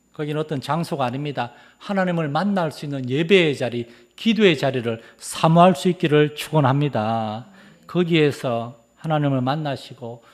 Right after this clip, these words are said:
하나님을 더 알아가시고, 하나님이 우리의 삶 가운데 기도에 응답하시고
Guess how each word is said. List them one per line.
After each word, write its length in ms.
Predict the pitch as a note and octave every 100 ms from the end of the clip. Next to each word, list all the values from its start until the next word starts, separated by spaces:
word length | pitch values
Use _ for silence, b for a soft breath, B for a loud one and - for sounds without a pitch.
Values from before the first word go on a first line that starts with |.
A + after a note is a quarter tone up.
| b b
하나님을 460 | - D#3+ C#3+ C#3+ C3
더 240 | - C#3+ D#3
알아가시고, 960 | D#3+ D#3 A#2+ A#2+ - C3+ A#2 A2+ C#3 _ B B B B
하나님이 560 | - D#3 C#3 B2+ A#2 B2+
우리의 340 | A#2+ D3 D3+
삶 280 | - C#3+ C#3+
가운데 580 | C#3 C#3+ C#3 A#2+ A#2 B2 _ b b b
기도에 340 | - B2 B2+ A#2
응답하시고 1040 | B2+ C3+ C3+ - B2 - A#2+ A#2 A2+ A2+